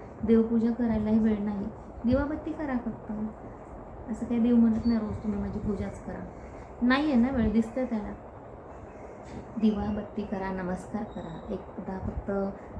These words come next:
एखादा मंत्र म्हणा, एखाद्या देवाचं नाव घ्या, कुलदेवतेचं नाव घ्या, अ, विश्वास, ज्या देवावरती विश्वास त्याचं एकदा स्मरण करा,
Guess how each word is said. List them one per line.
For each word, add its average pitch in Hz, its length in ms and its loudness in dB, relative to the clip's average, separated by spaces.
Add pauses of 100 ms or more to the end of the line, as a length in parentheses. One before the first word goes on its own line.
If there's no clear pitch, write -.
एखादा 202 280 0
मंत्र 196 280 0
म्हणा, 185 200 2
एखाद्या 185 300 0
देवाचं 190 400 -2
नाव 185 180 -2
घ्या, - 220 -6 (560)
कुलदेवतेचं 202 640 0
नाव 175 260 -2
घ्या, 156 180 -8 (720)
अ, 196 240 2
विश्वास, 208 460 -2
ज्या 208 120 2
देवावरती 220 480 4
विश्वास 214 340 0
त्याचं 220 220 -2
एकदा 226 180 2
स्मरण 226 380 6
करा, - 260 -4